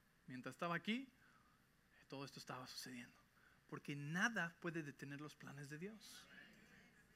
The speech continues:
¿Sí? Nada. Am, entonces, mi sanidad ha venido poco a poco, ¿verdad? Y este,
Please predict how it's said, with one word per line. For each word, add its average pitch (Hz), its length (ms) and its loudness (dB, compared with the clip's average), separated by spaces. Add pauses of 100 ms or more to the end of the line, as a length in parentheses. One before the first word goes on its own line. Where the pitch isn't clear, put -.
(100)
¿Sí? 156 220 -4 (840)
Nada. 170 360 -2 (1400)
Am, 160 360 8 (1600)
entonces, 208 640 8 (1400)
mi 170 120 2
sanidad 175 440 12
ha 180 40 10
venido 175 340 8
poco 185 240 4
a 170 100 6
poco, 185 280 2
¿verdad? 185 260 2 (640)
Y 170 160 2
este, 143 680 4